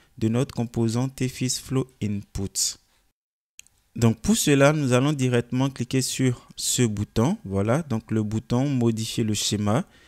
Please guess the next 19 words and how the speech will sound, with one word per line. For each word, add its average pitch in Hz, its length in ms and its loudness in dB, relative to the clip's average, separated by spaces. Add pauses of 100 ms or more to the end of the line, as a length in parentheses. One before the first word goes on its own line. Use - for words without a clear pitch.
(180)
comme 110 200 0
ceci. 117 520 0 (340)
Et 117 100 2
là, 160 140 6
nous 185 260 2
allons 131 260 2
y 147 120 2
ajouter 120 440 2
les 117 140 4
différentes 113 540 -2
colonnes. 98 400 -2 (400)
Donc, 104 120 -2
nous 107 120 0
allons 131 200 4
cliquer 139 320 0
sur 120 340 -2 (100)
le 107 120 2
bouton 110 380 -2
plus 156 420 -2